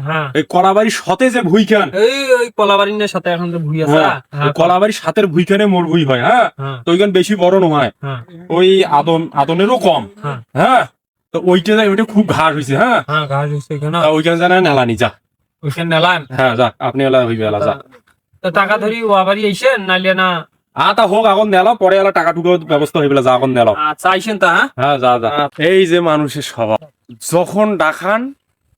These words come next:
Speaker 2: তখন কিন্তু কান্দি মইল কোনো লোকের দেখা পাওয়া যায় না। আর এলা আপনি আইসেছে, কইছে, "কাম দেও কেনে?" হ্যাঁ, মুইও কাম দিনু, মুইও বিচার করি টাকা দিই মেলা।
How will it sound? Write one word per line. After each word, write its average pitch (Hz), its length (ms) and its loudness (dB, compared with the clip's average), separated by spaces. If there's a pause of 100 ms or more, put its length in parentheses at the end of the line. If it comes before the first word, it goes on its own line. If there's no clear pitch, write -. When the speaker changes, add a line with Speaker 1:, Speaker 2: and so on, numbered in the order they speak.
Speaker 2:
তখন 185 320 -4
কিন্তু 202 360 -10 (100)
কান্দি 175 400 -4
মইল 190 260 -2
কোনো 185 260 -6
লোকের 156 400 -6
দেখা 123 240 -2
পাওয়া 110 240 -8
যায় 95 140 -16
না। 92 120 -20 (520)
আর 120 160 -4
এলা 151 340 -2
আপনি 156 520 -2
আইসেছে, 120 480 -8 (260)
কইছে, 143 200 -14 (120)
"কাম 147 420 -2
দেও 147 420 2
কেনে?" 113 320 -10
হ্যাঁ, 143 260 -4
মুইও 190 300 -4
কাম 180 380 -4
দিনু, 170 320 -4
মুইও 196 240 -2
বিচার 180 340 -4
করি 175 160 -4
টাকা 160 280 -4
দিই 156 140 -8
মেলা। 147 280 -8